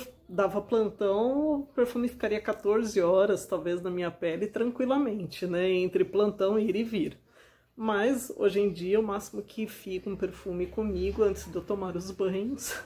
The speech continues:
<laughs> são nove horas. Então, assim, ele ficou essas nove horas, ele projetou umas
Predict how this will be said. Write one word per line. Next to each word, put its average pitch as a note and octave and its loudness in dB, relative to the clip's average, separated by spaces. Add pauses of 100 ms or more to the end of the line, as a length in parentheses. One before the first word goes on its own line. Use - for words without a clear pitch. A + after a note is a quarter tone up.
(120)
<laughs> - -20
são A3 -4
nove G3 4
horas. F3+ 4
Então, G3 2
assim, G#3+ -4 (680)
ele B3 6
ficou C#4 0
essas G#3 0
nove F3+ 0
horas, E3+ -2
ele A#3 2
projetou A#3+ 4
umas G3+ -2